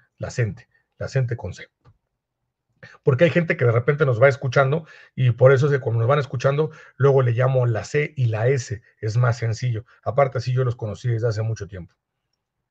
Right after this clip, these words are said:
<laughs> Yo le digo a la ranita para que se escuche tierno. Sí, el, el, es que luego se siente muy bravo,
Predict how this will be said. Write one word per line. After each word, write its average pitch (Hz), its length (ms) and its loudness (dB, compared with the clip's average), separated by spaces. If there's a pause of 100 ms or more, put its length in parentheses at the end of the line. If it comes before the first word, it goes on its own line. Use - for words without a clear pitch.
(2750)
<laughs> 175 140 6
Yo 156 100 8
le 156 140 6
digo 160 220 6
a - 20 12
la 147 100 4
ranita 143 600 0 (240)
para 147 260 6
que 151 120 2
se 147 100 2
escuche 139 340 0
tierno. 156 340 2 (300)
Sí, 190 300 2
el, 139 380 0 (400)
el, 143 380 4
es 143 140 2
que 160 100 0
luego 160 120 8
se 135 80 0
siente 160 240 0
muy 160 140 2
bravo, 160 400 4